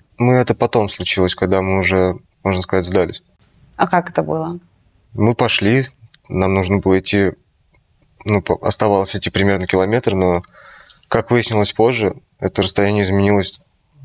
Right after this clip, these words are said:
Speaker 1: до ста метров, потому что военные З С У ночью поближе подошли, строили засаду. И всё, и мы просто шли, и нас встретили, ну, выпрыгнули из кустов с криками: «Стой, кто идёт?».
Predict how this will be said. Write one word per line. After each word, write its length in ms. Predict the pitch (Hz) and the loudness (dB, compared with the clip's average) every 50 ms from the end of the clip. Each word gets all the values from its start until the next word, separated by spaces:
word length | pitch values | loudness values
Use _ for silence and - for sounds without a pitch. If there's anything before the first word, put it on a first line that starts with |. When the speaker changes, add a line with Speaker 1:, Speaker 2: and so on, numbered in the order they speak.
| - _ | -20 _
Speaker 1:
до 360 | - 107 - 92 87 87 85 85 | -6 -2 0 2 2 2 0 -2
ста 220 | - - 95 92 | -2 -2 -2 0
метров, 340 | 90 92 98 - - 82 - _ _ _ _ _ _ _ _ _ _ _ _ _ _ _ _ _ | 0 0 0 -2 -2 -8 -10 _ _ _ _ _ _ _ _ _ _ _ _ _ _ _ _ _
потому 240 | - 92 92 92 | -2 0 0 0
что 180 | 92 - - 90 90 87 85 87 | -2 -2 -2 0 0 2 2 2
военные 380 | 90 95 95 98 98 98 95 90 | 2 2 2 0 0 0 0 0
З 80 | 87 90 | 0 -2
С 100 | - - | 0 0
У 120 | 107 120 139 | 0 0 2
ночью 580 | 127 110 104 101 - - 92 85 85 82 85 - - _ _ _ _ _ _ _ | 2 0 0 0 -2 -2 -2 -2 -2 -4 -6 -10 -18 _ _ _ _ _ _ _
поближе 380 | - 87 85 92 87 85 85 82 | -4 -4 -2 0 -2 -2 -2 -4
подошли, 440 | - 82 78 76 - - - 98 - _ _ _ _ | -2 -2 0 0 -2 -4 -6 -12 -14 _ _ _ _
строили 280 | - - - 95 98 92 | -8 -2 0 0 0 0
засаду. 400 | 92 87 - - - 80 - - _ _ _ _ _ _ _ _ _ - - - _ _ _ _ _ _ _ _ _ _ - | 0 -2 -2 -2 -2 -4 -4 -8 _ _ _ _ _ _ _ _ _ -20 -20 -20 _ _ _ _ _ _ _ _ _ _ -6
И 40 | 85 | -4
всё, 220 | - - - 110 | -2 0 0 0
и 40 | 123 | 0
мы 140 | 120 107 - | 0 -2 0
просто 280 | - 98 104 - 101 | 0 -2 -2 0 0
шли, 400 | - - - 98 107 107 110 - - _ _ _ _ _ _ - | 0 2 2 2 0 0 -2 -6 -14 _ _ _ _ _ _ -6
и 260 | - 90 90 87 80 - - _ _ _ _ | -2 -2 0 0 -2 -4 -6 _ _ _ _
нас 240 | 92 92 98 - - _ _ _ _ | -2 -2 -2 -2 -6 _ _ _ _
встретили, 460 | - - - 90 95 - 104 95 92 | -8 -2 0 0 0 0 0 -2 -2
ну, 320 | 90 85 87 85 95 - - - | -2 -2 -4 -6 -8 -10 -14 -12
выпрыгнули 440 | - 85 104 104 - 110 98 104 98 | -4 -2 0 2 2 2 2 2 0
из 100 | 90 - | 0 -2
кустов 340 | - - - - 92 95 - - - - - - _ _ _ _ | -6 -10 -4 -2 -2 -2 -2 -4 -10 -14 -14 -14 _ _ _ _
с 560 | - - - - - - - - 87 87 87 | -12 -10 -8 -8 -8 -6 -2 -2 -2 -2 -2
криками: 360 | - - 92 92 - 95 90 | -2 -4 -4 -2 0 -2 -2
«Стой, 220 | - - - 90 - | 0 0 -2 -2 -2
кто 200 | - - 90 85 | 0 0 0 0
идёт?». 220 | - 90 90 | 0 -2 -2